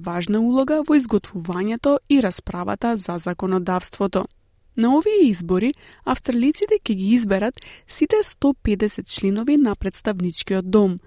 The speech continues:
како и четириесет од седумдесет и шест членови на Сенатот. Членовите на представничкиот дом,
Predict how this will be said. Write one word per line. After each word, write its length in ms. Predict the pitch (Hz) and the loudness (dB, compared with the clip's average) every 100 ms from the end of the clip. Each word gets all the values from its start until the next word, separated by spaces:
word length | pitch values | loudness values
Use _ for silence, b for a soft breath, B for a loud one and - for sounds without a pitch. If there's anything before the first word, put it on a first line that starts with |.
| b b b | b b b
како 280 | 220 214 185 | -2 0 -2
и 60 | |
четириесет 840 | - 180 180 175 180 208 - 302 - | -2 -8 -6 -2 0 0 0 -2 0
од 200 | 277 277 | 0 0
седумдесет 600 | - 180 214 196 185 180 - | -2 0 0 0 -2 -10 -6
и 140 | 247 269 | 0 2
шест 360 | - 277 - | 2 -2 -2
членови 440 | - 180 175 170 180 | -2 0 0 0 0
на 160 | 175 | -2
Сенатот. 640 | 170 - 190 196 - - - b b b b b | -2 0 2 2 0 -6 -10 b b b b b
Членовите 560 | - 214 202 214 214 190 | 0 2 4 4 2 0
на 140 | 180 | -2
представничкиот 960 | - 175 - 175 160 185 - - 247 226 | -6 -10 -10 -10 -4 -2 -2 2 2 2
дом, 240 | 262 285 | 2 2